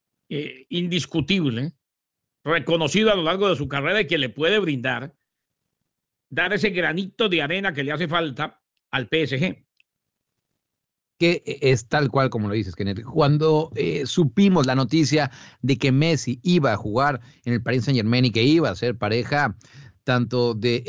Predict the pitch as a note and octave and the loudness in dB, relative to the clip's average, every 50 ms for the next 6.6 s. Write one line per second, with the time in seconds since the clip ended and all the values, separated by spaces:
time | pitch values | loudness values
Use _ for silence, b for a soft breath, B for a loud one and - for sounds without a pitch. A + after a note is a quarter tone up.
0 | C3 B2+ A#2+ A#2 B2 A#2 A#2 D3 C#3+ C#3 B2 G2+ A2+ A2 A#2 A#2+ B2 C3+ C#3+ D#3 | 2 2 2 2 0 0 2 2 2 2 0 0 0 0 2 4 4 4 4 4
1 | F#3 A3+ B3 - B B B B B B B B B B B B B B B B | 4 4 2 0 B B B B B B B B B B B B B B B B
2 | - - - - - - - - - D3 D#3+ F3 F#3 F#3+ F#3+ F#3 D#3+ D3+ D3 C#3+ | -10 -6 -6 -6 -6 -8 -10 -2 0 4 6 6 6 6 6 4 4 6 4 4
3 | B2+ - - E3 E3+ D3+ C3 A2+ F2 - B2+ B2+ C3 A#2+ A2+ - C3 C3+ D3 C#3 | 2 2 2 2 2 2 0 -2 -4 -4 -2 -2 -2 -2 -2 -2 0 0 0 -2
4 | C#3+ B2+ - - B2 B2 A2+ A#2 C#3 C#3+ D3+ C#3+ B2 - - B2+ A#2 A2+ A2+ A#2+ | -4 -8 -8 -4 -4 -2 0 2 2 4 4 2 0 0 0 0 2 2 0 0
5 | A2+ A2+ A#2 A2 A2 A2+ A2 G2+ G2+ A#2+ C3+ C3+ - - C3+ A#2 A2+ A#2+ B2 A#2 | -2 -4 -2 0 2 2 2 2 2 2 2 2 2 2 0 2 4 4 2 2
6 | G#2+ A2+ A#2 G#2+ - B2 G#2+ G2+ G2 F#2+ F#2 F#2 | 2 0 0 0 -2 -4 -4 -4 -4 -4 -4 -4